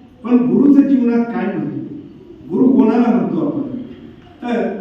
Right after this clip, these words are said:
सामान्यतः आपण कोणत्याही गोष्टीमध्ये आपल्याला मार्गदर्शन करणारी जी जी व्यक्ती आहे, त्या त्या व्यक्तीला आपण गुरु म्हणतो. पण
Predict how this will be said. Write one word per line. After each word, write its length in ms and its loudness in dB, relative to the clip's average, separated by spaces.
सामान्यतः 560 2
आपण 380 -4
कोणत्याही 760 2
गोष्टीमध्ये 520 0
आपल्याला 480 -6
मार्गदर्शन 640 -6
करणारी 540 -6
जी 320 -2
जी 300 0
व्यक्ती 280 -2
आहे, 360 -6
त्या 220 -4
त्या 100 -6
व्यक्तीला 340 -2
आपण 180 -10
गुरु 320 -4
म्हणतो. 440 2
पण 240 0